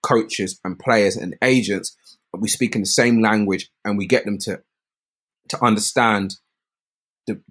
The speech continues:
and, and not even understand fully, but understand enough to be confident in the process that we're putting forward, confident that it will get them healthy, get them efficient, and also turn into their sport.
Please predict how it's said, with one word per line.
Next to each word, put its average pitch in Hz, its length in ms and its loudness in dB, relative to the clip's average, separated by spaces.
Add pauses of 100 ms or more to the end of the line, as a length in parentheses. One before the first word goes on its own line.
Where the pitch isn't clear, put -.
(200)
and, 110 380 -2
and 113 200 4
not 131 140 4
even 110 180 -4
understand 107 460 -2
fully, 127 320 2 (160)
but - 100 -2
understand 120 480 2
enough 123 640 2 (320)
to 104 380 2 (340)
be 110 140 0
confident 110 760 0 (100)
in 104 120 -4
the 90 80 -4
process - 600 -4
that - 140 -6
we're - 80 -6
putting - 300 -6
forward, 92 400 -6 (320)
confident 127 480 2
that 110 160 2
it 101 60 -4
will 101 80 -2
get 104 200 -2
them 98 240 -6
healthy, 131 540 0 (240)
get - 120 -2
them 101 120 -2
efficient, 107 560 -2
and 123 280 2
also - 380 2
turn 113 400 2
into 110 300 2
their 98 200 0
sport. - 520 -4